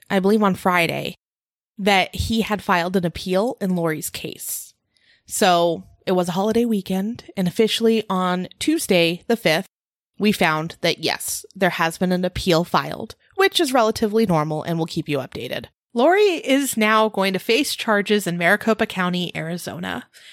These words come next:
And that's going to be for Charles's murder, as well as the alleged attempted murder f-, of Brandon Boudreaux. So the process to extradite her has already started.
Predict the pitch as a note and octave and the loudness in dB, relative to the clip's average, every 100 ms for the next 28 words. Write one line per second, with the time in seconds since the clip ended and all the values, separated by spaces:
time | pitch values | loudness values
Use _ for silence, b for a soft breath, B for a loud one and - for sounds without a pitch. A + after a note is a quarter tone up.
0 | B B - G#3 F#3+ F#3+ - G3+ - - | B B -2 0 2 0 -2 -4 -2 0
1 | C#4+ A#3+ G#3+ G3+ - G3+ G#3 B3 C#4+ - | 0 0 0 -2 0 2 2 2 -2 0
2 | D4 D4+ D#4 D4+ A#3 G#3 B3 C4 B3+ A3 | 2 4 2 0 -2 0 2 4 2 2
3 | F#3+ F#3+ F#3+ A3+ G3+ F#3+ - B3 C4+ A3+ | 2 2 2 0 0 -2 -4 -8 -2 -2
4 | F3+ E3+ E3 E3 - - A3 - F3 E3+ | -2 -2 -2 -4 -8 -4 -4 -2 -2 -2
5 | E3 E3+ E3+ - - - _ _ - - | -4 -4 -6 -6 -8 -10 _ _ -10 0
6 | C4+ A3+ - B3+ - E4+ - - - A#3 | 2 2 0 -2 2 2 2 -2 -2 -4
7 | - G#3+ F#3+ F3 E3 D3 - _ _ - | -4 -2 -2 -2 -4 -6 -10 _ _ -12
8 | G#3 - - D4+ D#4+ D4 C#4 C4+ - - | -8 -6 4 6 6 4 0 0 -4 -2
9 | B2+ - - | -2 -4 -8